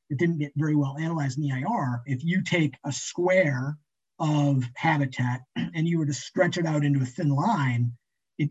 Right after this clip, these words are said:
it's not the same habitat value, right? 'Cause what happens is that other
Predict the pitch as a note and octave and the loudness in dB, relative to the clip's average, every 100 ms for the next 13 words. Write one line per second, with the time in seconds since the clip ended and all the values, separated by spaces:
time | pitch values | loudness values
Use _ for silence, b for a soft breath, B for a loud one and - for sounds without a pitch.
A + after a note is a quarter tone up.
0 | - D3+ E3 F3+ F#3 D#3 - D#3+ D3+ C3 | -2 -4 2 2 2 0 0 2 2 2
1 | F3+ F3+ D3+ C3+ B2 B2+ A#2 A2 A2+ B2 | 0 0 2 0 0 -4 -4 -4 -4 -4
2 | - B2 C3 F3+ F3 C3+ C3+ B2 - C#3 | -4 -2 2 2 4 2 2 0 -4 -8
3 | - F#3 F3+ E3 | -4 -2 -2 -2